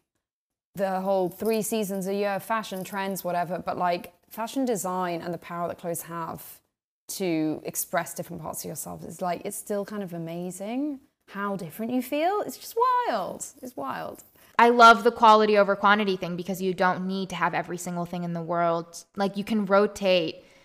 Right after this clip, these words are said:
Speaker 2: When I travel, if I'm traveling for three weeks, I'll bring seven outfits and I'll just rotate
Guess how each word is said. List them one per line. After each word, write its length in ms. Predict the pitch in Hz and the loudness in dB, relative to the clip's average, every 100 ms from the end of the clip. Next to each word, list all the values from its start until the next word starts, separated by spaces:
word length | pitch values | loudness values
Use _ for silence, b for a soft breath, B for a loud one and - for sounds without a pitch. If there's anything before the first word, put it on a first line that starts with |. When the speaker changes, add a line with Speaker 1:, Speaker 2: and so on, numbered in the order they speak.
| b | b
Speaker 2:
When 140 | 220 247 | 6 8
I 100 | 269 | 8
travel, 400 | 269 220 214 247 | 8 8 8 6
if 80 | 233 | 4
I'm 160 | 214 | 2
traveling 320 | 214 202 202 208 | 6 4 4 -2
for 100 | 202 | -4
three 180 | 202 190 | -2 0
weeks, 240 | 190 196 | 0 0
I'll 80 | 190 | -2
bring 180 | 180 180 | 0 -2
seven 240 | 185 175 | -2 -2
outfits 580 | 165 151 147 110 - - - | 0 -2 -2 -8 -8 -14 -10
and 80 | 180 | -4
I'll 100 | 175 | -4
just 200 | 175 180 | -4 -6
rotate 500 | 175 175 165 175 143 | -4 -2 -2 -4 -6